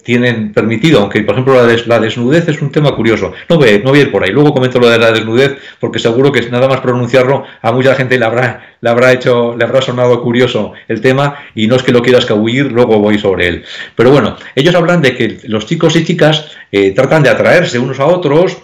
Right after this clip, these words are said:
y se van formando por afinidad, por gusto,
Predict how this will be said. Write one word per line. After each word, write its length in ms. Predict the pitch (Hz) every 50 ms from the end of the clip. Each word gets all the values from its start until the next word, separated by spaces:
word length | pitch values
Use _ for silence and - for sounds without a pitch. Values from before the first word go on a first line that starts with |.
| - - - - _
y 120 | - 127 117
se 100 | - 143
van 160 | 175 214 208
formando 400 | 202 190 175 185 196 190 170 -
por 140 | - 107 98
afinidad, 800 | 90 90 - 101 98 95 104 151 175 151 131 131 147 151 - - _ _ _ _ _
por 160 | - 98 82
gusto, 720 | - 175 214 208 - - - 110 104 131 147 147 - -